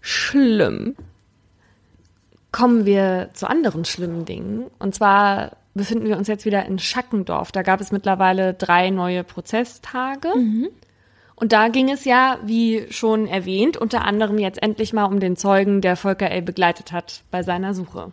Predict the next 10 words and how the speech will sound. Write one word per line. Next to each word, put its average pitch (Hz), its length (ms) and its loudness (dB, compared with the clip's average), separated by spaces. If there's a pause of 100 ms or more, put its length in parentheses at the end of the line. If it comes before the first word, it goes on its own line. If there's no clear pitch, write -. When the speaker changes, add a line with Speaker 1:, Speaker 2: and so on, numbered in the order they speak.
Speaker 2:
Genau, 247 400 2
endlich 254 460 -2
war 233 240 4
er 226 240 -2
auch 240 160 -12
mal 294 160 -2
da 320 160 0 (200)
und 277 140 -4
wurde 277 140 0
befragt. 254 720 -2